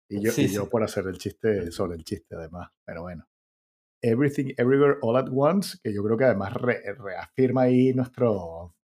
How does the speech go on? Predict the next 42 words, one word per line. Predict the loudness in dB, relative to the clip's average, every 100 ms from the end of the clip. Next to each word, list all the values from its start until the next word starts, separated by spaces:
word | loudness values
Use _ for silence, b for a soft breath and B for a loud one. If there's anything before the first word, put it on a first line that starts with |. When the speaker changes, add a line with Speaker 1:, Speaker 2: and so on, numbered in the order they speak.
| -20 _
Speaker 1:
nuestra | -18 -16 -16 -12 -6
fanaticada | -4 -4 -6 -8 -2 2 4 4 0 -4 -12 _ _ _ -18
a | -8
tope | -4 -2 0
con | -2 -2
A | -2
veinticuatro. | -2 -4 -2 -2 -2 -8 _ _ _ _ _ _ _
Solo | -2 2 4
vi | 6 6
dos | 6 6
más | 4 4
de | 6 6
ellos | 6 4
este, | 2 0 0 0
este | 2 4
año, | 4 4 0 -2
que | -8
no | -2
están | 2 4
en | 4
listas | 4 0 2
nada, | 2 2
pero | -2 -6
hago | -8 -4 0
el | 2
mini | 2 2
paréntesis, | -2 -6 -6 -8 -8
que | -8
fue | -8 -6
la | -4 -2
de | -2 -4 -8 -8
Marcel | -8 -6 -4
with | -2 -2
the, | -2 -8 -8
eh, | -12 -12 -14 -14
with | -16
the | -12
Shell, | -4 -2 -2 -6 _ _ _ -4
que | -2
no | 2
me |
gustó. | 0 2 -4 -4